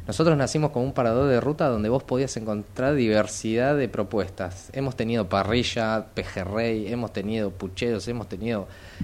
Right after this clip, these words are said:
eh, nada, la típica comida española de, con jamones. Pero nos dimos cuenta que era imposible replicar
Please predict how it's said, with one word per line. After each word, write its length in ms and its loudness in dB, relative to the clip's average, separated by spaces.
eh, 220 -2
nada, 280 6
la 200 2
típica 460 0
comida 240 2
española 580 2
de, 100 0
con 200 -4
jamones. 560 -4
Pero 420 6
nos 260 -2
dimos 320 2
cuenta 380 0
que 80 0
era 80 0
imposible 680 0
replicar 720 0